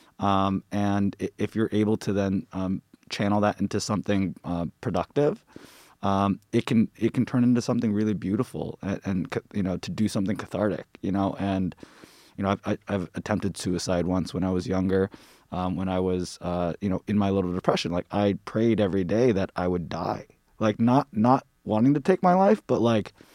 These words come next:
that the thought of dying was the most hope that I had. You know, it's like, i-, if, if I walked outside right now in the middle of the road and a car hit me, like, that'd be a dream come true. Like, that's, that's where I was, you know? So it,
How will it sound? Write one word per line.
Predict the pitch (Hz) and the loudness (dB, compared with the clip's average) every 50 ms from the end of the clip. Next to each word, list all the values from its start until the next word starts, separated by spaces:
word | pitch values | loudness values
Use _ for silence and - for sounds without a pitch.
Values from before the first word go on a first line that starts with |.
| - - - - - - _ _ _ _ | -20 -20 -20 -20 -20 -20 _ _ _ _
that | - 127 127 | 2 2 4
the | - 123 | 4 0
thought | 117 - - - 117 113 123 - - _ | 0 0 2 4 6 6 6 4 2 _
of | - 110 98 90 78 | -2 -2 -2 -2 0
dying | - 104 95 98 104 117 131 143 139 165 - - - - - - - - _ _ - | 0 2 2 4 4 6 6 6 4 2 -2 -8 -20 -20 -20 -20 -20 -20 _ _ 0
was | 104 120 127 110 98 | 2 2 4 2 2
the | 82 123 | 2 4
most | 107 104 110 113 110 110 - - | 6 6 6 6 4 2 0 -6
hope | - - - 113 104 - | -6 0 0 0 0 0
that | - - 98 92 | -4 -4 -4 -2
I | 92 85 | -2 -4
had. | - - - 85 76 - - - _ _ _ _ _ _ - _ _ _ _ _ _ | -6 -6 -6 -6 -6 -6 -10 -18 _ _ _ _ _ _ -20 _ _ _ _ _ _
You | - 135 127 | 2 4 6
know, | 120 117 127 | 6 6 6
it's | 139 123 | 4 6
like, | 135 131 113 107 101 - - - - _ _ _ _ _ _ _ _ _ _ _ _ _ _ | 4 4 4 2 0 -4 -14 -20 -20 _ _ _ _ _ _ _ _ _ _ _ _ _ _
i-, | 127 139 - - | 2 2 4 6
if, | 135 131 127 - - | 6 6 6 4 0
if | - 123 - | -4 -4 0
I | - 113 123 131 | 2 4 6 6
walked | 135 131 131 131 - - | 8 6 6 4 4 2
outside | 123 117 104 - - 104 104 110 107 | 2 2 2 0 -2 0 0 2 2
right | 117 120 113 | 2 2 2
now | 101 131 127 135 | 2 4 6 6
in | 135 117 | 6 6
the | 101 | 4
middle | 92 104 107 | 2 2 2
of | 107 104 | 2 2
the | 104 | 2
road | 95 92 95 95 104 107 | 2 2 2 2 2 2
and | 113 95 | 2 0
a | 90 | 0
car | 87 - - 98 92 95 | -4 -4 -2 -2 -2 -2
hit | - - 76 - | -2 -4 0 2
me, | 120 143 160 151 | 4 4 4 2
like, | 113 104 87 87 - _ _ - _ _ _ _ _ _ _ _ _ | 0 -2 -4 -4 -8 _ _ -20 _ _ _ _ _ _ _ _ _
that'd | - 139 135 110 | 2 2 2 4
be | 98 107 92 | 2 0 0
a | 90 | 0
dream | 87 78 - 101 101 92 - | -2 -2 0 0 0 0 0
come | - - - 87 | -4 -4 -4 -4
true. | - - - 107 85 - - - _ _ _ _ | -4 -2 0 0 0 0 -4 -14 _ _ _ _
Like, | - 104 104 - | -2 -2 0 2
that's, | 127 120 127 135 - | 4 2 2 2 -2
that's | - - 120 120 123 - - | -4 0 0 0 0 0 -4
where | 101 101 | -4 -2
I | 95 95 | 0 0
was, | 90 82 80 - - - - - - - - | -2 -2 -4 -6 -8 -16 -20 -20 -18 -6 -2
you | 120 107 | 0 0
know? | 104 101 113 | 2 2 2
So | 127 131 - 175 147 139 | 0 4 6 6 8 8
it, | 147 147 | 6 4